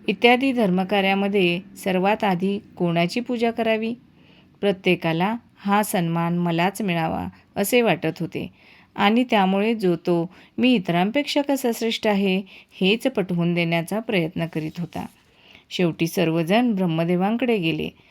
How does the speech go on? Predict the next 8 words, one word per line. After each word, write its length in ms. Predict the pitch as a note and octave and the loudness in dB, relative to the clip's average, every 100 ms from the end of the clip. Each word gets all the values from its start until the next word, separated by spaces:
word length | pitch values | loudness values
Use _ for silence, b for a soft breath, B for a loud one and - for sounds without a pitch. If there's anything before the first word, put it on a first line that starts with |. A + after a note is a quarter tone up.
| b b | b b
आणि 220 | - A3 A#3 | -2 -2 0
त्यांनाच 440 | A3 F#3 F3+ G#3 A#3 | 2 4 4 2 2
निर्णय 380 | A#3+ G3+ F3+ F3 | 0 2 2 0
देण्यास 420 | F#3+ E3+ F3 F3+ | 0 0 -2 -2
सांगितले. 440 | G3+ D#3+ - C#3 - - b b b b - | -4 -4 -6 -10 -12 -16 b b b b -2
तेव्हा 220 | F#3 F3+ | 2 4
ब्रह्मदेव 540 | E3+ F3 E3+ F3 A3 A#3 | 4 2 2 2 2 2
म्हणाले, 520 | A3 E3 D#3+ G3+ | 2 2 0 -2